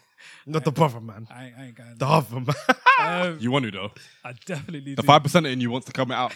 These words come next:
Speaker 2: <laughs> But yeah, apart from that, man, the week's been cool, been really busy, productive. Um, and yeah, man, it's been cool, man. Just
Speaker 1: I feel you,
Speaker 2: tryna,
Speaker 1: King.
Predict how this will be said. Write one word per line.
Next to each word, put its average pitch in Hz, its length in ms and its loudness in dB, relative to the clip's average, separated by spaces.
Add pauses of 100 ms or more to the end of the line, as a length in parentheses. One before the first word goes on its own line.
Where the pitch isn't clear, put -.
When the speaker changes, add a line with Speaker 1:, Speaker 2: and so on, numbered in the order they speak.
(180)
Speaker 2:
<laughs> - 180 -18
But - 840 -10
yeah, 214 100 -2
apart 247 280 -2
from 247 120 -10
that, 226 160 -6
man, 170 140 -6
the 175 60 -6
week's 196 220 -8
been 170 160 -10
cool, 175 240 -6
been 151 180 -10
really 165 160 -10
busy, 156 420 -10
productive. 147 800 -10 (600)
Um, 135 420 -12 (260)
and - 80 -20
yeah, 269 160 -14
man, 202 100 -14
it's 220 80 -18
been 202 140 -20
cool, 226 180 -18
man. 170 140 -16
Just 175 120 -20
Speaker 1:
I 190 40 -8
feel 180 180 -6
you, 180 100 -6
Speaker 2:
tryna, 135 40 -12
Speaker 1:
King. 190 280 -6